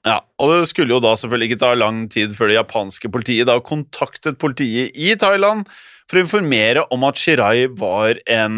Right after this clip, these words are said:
flyktning fra loven. Så i januar tjue atten så ble Shirai arrestert, han, i landsbyen Lopburi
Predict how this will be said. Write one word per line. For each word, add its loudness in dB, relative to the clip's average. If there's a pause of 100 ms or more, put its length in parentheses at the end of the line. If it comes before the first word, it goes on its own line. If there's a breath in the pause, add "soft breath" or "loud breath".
flyktning -2
fra 2 (140)
loven. 0 (580 loud breath)
Så 0 (320)
i -2
januar 4
tjue -2
atten -4
så 0
ble 2
Shirai 2
arrestert, -2
han, 0
i -2 (100)
landsbyen -2
Lopburi 0